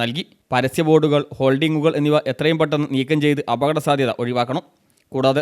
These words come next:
സ്വകാര്യ ഭൂമിയിലും മറ്റും കുറ്റിക്കാടുകളും പുല്ലും വളർന്ന് കുറുക്കൻ, മരപ്പട്ടി, കീരി, കാട്ടുപന്നി, വിഷപ്പാമ്പുകൾ, മറ്റ് ജീവികൾ എന്നിവയുടെ വാസസ്ഥലമാക്കി പരിസരവാസികൾക്കും യാത്രക്കാർക്കും ബുദ്ധിമുട്ടും ശല്യവും ജീവന് ഭീഷണിയും സൃഷ്ടിക്കുന്നത്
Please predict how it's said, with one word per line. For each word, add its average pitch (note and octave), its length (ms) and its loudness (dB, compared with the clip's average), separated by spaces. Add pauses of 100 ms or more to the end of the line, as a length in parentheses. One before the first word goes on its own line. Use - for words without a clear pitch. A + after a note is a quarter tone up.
സ്വകാര്യ C#3+ 400 0
ഭൂമിയിലും D#3 380 0
മറ്റും C#3+ 200 -4 (120)
കുറ്റിക്കാടുകളും D3 720 0 (140)
പുല്ലും C#3 300 2
വളർന്ന് D3 320 2 (200)
കുറുക്കൻ, C3+ 360 -2 (140)
മരപ്പട്ടി, C#3+ 460 -2 (240)
കീരി, C#3 300 2 (180)
കാട്ടുപന്നി, D3+ 520 0 (120)
വിഷപ്പാമ്പുകൾ, D#3 640 0
മറ്റ് C#3+ 240 -6
ജീവികൾ D3+ 380 0
എന്നിവയുടെ D3+ 360 0 (220)
വാസസ്ഥലമാക്കി D#3 760 0 (120)
പരിസരവാസികൾക്കും D3+ 920 0 (480)
യാത്രക്കാർക്കും C3+ 640 2 (200)
ബുദ്ധിമുട്ടും D#3 440 2 (120)
ശല്യവും D3+ 320 2 (120)
ജീവന് D3+ 320 4
ഭീഷണിയും C#3 400 -2
സൃഷ്ടിക്കുന്നത് D#3 480 -2